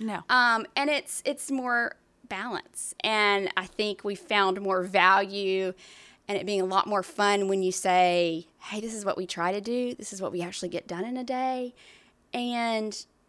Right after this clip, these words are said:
Speaker 2: we're not perfect like you. We're struggling too, and here's what works and here's what doesn't."
Speaker 1: Yeah. Well, and to say, like,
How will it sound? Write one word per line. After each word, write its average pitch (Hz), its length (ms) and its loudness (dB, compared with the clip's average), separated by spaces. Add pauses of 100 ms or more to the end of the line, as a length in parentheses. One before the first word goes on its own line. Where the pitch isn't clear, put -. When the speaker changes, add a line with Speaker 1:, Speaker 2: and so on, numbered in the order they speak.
(180)
Speaker 2:
we're 214 80 -12
not 269 160 -10
perfect 240 320 -8
like 226 240 -8
you. 233 180 -2
We're 180 140 -4
struggling 247 480 2
too, 262 400 0
and 190 80 2
here's 220 240 0
what - 240 2
works 208 520 -2
and 190 120 -4
here's 214 160 -10
what 247 100 -8
doesn't." - 520 -14
Speaker 1:
Yeah. 226 240 -6 (1300)
Well, 330 340 6
and 302 160 6
to 320 100 -4
say, 269 480 2
like, 240 220 0